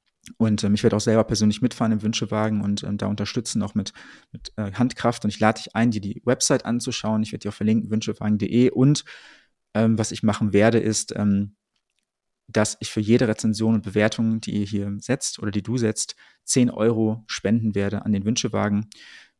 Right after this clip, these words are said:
Dadurch können wir einmal noch mehr Gewahrsein geben für dieses, wie ich finde, sehr, sehr wirkungsvolle Projekt, was uns auch wirklich an die Endlichkeit des Seins erinnert, dadurch, dass wir noch mehr Gewahrsein für dieses, ähm,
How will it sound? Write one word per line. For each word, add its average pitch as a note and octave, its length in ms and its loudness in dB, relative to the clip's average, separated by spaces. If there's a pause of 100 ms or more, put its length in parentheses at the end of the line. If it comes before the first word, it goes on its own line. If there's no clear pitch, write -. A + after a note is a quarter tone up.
Dadurch G#2+ 480 4
können G#2+ 140 0
wir G2+ 140 -2
einmal G#2+ 300 6
noch G2 140 -2
mehr G#2 140 -2
Gewahrsein G#2+ 580 0
geben G#2 280 -2
für G#2 100 -14
dieses, G#2 380 -4 (180)
wie - 100 -8
ich - 140 -8
finde, A2 260 2
sehr, G#2+ 220 2
sehr G#2 180 0
wirkungsvolle A2 480 -2
Projekt, - 400 -2
was G#2 120 -4
uns G#2 120 -12
auch G#2 140 -6
wirklich - 240 -4
an A2 80 0
die F#2+ 140 -8
Endlichkeit G#2+ 560 -4
des G#2 100 -10
Seins G#2 260 -4
erinnert, A2+ 500 0
dadurch, G#2 260 -2
dass - 220 -6
wir G2+ 200 -2 (380)
noch F#2+ 120 -8
mehr G#2 160 0
Gewahrsein G2+ 500 2
für G2+ 120 -6
dieses, F#2+ 320 -8
ähm, G2 180 -8